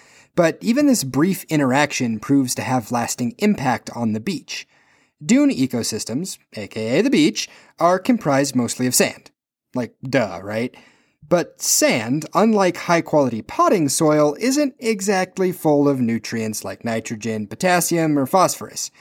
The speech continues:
And yet, as most beachgoers will tell you, many beaches are full of dune grasses and other plants that will need these nutrients.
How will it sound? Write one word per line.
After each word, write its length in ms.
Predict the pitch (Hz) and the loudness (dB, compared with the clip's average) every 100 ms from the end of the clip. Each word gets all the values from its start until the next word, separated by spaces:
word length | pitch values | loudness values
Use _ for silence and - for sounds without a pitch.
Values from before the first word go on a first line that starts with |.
| - _ _ _ - | -20 _ _ _ -4
And 240 | 131 120 | 0 0
yet, 280 | 113 110 131 | 0 -2 -2
as 180 | 135 120 | -4 -2
most 280 | 117 107 - | -4 -4 0
beachgoers 580 | 269 - 208 165 147 127 | 0 2 2 2 2 0
will 140 | 131 | -4
tell 220 | - 123 | -2 -2
you, 300 | 123 151 160 - | 0 0 -2 -4
many 240 | 185 277 | 0 0
beaches 420 | 226 220 214 208 - | 0 -2 -2 -4 -2
are 200 | 160 165 | -2 -2
full 760 | - - - 214 220 165 127 - | -6 -16 0 4 4 4 -2 -4
of 240 | 135 107 | -6 -6
dune 300 | - 185 185 | -2 0 2
grasses 560 | 147 131 113 - 123 110 | 0 0 -2 -2 -4 -2
and 160 | 120 117 | -4 -2
other 240 | 147 170 156 | 0 0 -2
plants 560 | - - 170 123 - - | -4 -2 0 0 -4 -4
that 200 | 139 131 | -4 0
will 100 | 135 | 0
need 460 | 123 143 196 123 | 2 2 -2 -2
these 200 | 127 117 | 0 2
nutrients. 640 | 120 220 - - - - | 2 0 0 -10 -10 -10